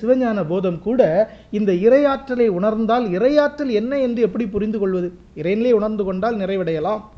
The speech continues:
ஆனால், இறைவனை எப்படி உணர்ந்து கொள்வது? "தன் வயத்தனாதல், தூய உடம்பினனாதல்,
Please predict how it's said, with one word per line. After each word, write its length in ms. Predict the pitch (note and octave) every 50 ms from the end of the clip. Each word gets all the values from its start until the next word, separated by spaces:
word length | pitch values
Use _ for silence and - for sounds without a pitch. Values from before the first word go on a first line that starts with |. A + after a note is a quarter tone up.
| - - - - - - -
ஆனால், 260 | A#3+ C#4+ C#4+ B3+ A3+
இறைவனை 420 | B3 B3 C#4 D4 C#4+ C#4+ C#4 C4+
எப்படி 300 | B3 A#3+ A#3+ A#3+ C4 C4
உணர்ந்து 340 | B3+ A3+ A3 A#3 A#3 A#3 A3+
கொள்வது? 440 | G#3+ A3 A3 G#3+ G#3+ G#3+ A3+ A3+ A3+ -
"தன் 340 | - E3+ F3+ G#3 A#3 B3 B3 G3+
வயத்தனாதல், 840 | F#3 F#3 G#3 G#3 G#3 - - G#3+ G3 E3 C#3+ C#3+ C3+ D#3 G#3 C4+ C#4+ - - - - - - - - - -
தூய 340 | - A3+ B3+ C#4 C#4 C#4 C4
உடம்பினனாதல், 840 | G3+ F3+ F3+ A3 A3+ A3 A#3+ A#3 A3+ G#3 E3+ D3 C#3+ C#3 E3 A3 B3+